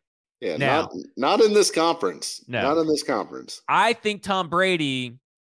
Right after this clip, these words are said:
Speaker 2: had, had, while his season was pretty low, I think he checked out, like, halfway point of this season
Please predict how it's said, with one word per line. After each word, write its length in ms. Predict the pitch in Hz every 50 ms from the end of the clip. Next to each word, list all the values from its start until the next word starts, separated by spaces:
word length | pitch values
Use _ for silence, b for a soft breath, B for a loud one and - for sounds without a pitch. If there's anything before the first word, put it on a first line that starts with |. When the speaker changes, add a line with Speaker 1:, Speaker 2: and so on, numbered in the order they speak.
| _ _ _
Speaker 2:
had, 320 | 139 151 156 147 147 143 - -
had, 380 | 120 143 147 143 143 139 135 123
while 260 | 127 135 143 147 143
his 200 | 143 151 147 -
season 440 | - - 175 180 196 190 190 202 190
was 120 | 180 160
pretty 280 | - - 175 165 156 147
low, 360 | 143 147 143 139 127 120 - -
I 240 | - 139 151 185 202
think 280 | 185 - 202 196 190 -
he 160 | - 180 170
checked 400 | 135 - - 170 151 - _ 156
out, 200 | 143 135 127 117
like, 180 | 123 120 - -
halfway 540 | - 127 131 131 - _ 127 127 127 123
point 500 | 120 - - 131 117 110 107 104 101 92 - _ _ _ _ _ _ _ _ _ _ _ _ _ _ _ _
of 220 | 135 135 135 113 104
this 180 | 131 123 -
season 420 | - - - 117 98 82 - -